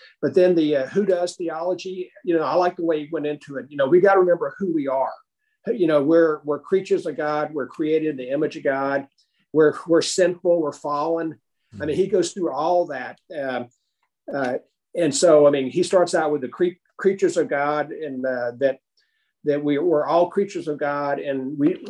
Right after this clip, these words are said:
so we need to do with, uh, our theology, our study, while acknowledging that God is the ultimate, you know, he's, he's, uh, sovereign. He, uh,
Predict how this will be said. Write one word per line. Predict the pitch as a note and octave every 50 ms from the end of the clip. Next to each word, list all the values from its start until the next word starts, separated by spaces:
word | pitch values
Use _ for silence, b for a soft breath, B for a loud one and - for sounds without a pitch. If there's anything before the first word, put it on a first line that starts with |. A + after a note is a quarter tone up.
| C#4
so | - - E3
we | D3+ D#3 D#3 D#3+
need | E3 E3 E3+
to | E3+ D#3
do | C3+ E3 E3
with, | D#3+ D3+ - -
uh, | D#3 - - D3+ C#3 C3+ C3 B2 A#2+ B B B _ _ -
our | - C3+ C#3 C3+ -
theology, | D#3 D3+ D3+ D3+ D#3 D#3+ D#3+ D#3+
our | C#3 B2
study, | - - - - E3+ F3 F3 D#3+ C#3+ C3+ B2+ B2+ -
while | - C3+ C#3 C#3
acknowledging | C3+ - B2 C#3 D3+ D#3+ D#3+ E3 D#3 - - - D3+ C3+
that | B2+ A#2+ B2 B2
God | D3+ D3 C#3+ D3+ D#3 D3 D3
is | C3 A#2 -
the | C3+ C#3
ultimate, | D3 D#3 C#3+ C#3+ - - C#3+ C3+ B2+ B2 B2+ _ _ _ _ _
you | - D3+ C#3
know, | C3+ B2 A#2+ A#2 B2+ A#2+
he's, | - D#3 E3 C#3 - - -
he's, | D#3 C3+ D#3 E3 C#3+ C3 - - - - -
uh, | D3+ C#3+ C3+ C3+ B2+ A#2+ A2+ A2+ - _ _ _ - - -
sovereign. | - - - E3 D3+ D3 C#3 B2 - - - - _ _ _ _ _ _ _ _
He, | _ - G3+ G3
uh, | E3 C#3+ C#3 B2+ A#2+ A#2 A#2+ A#2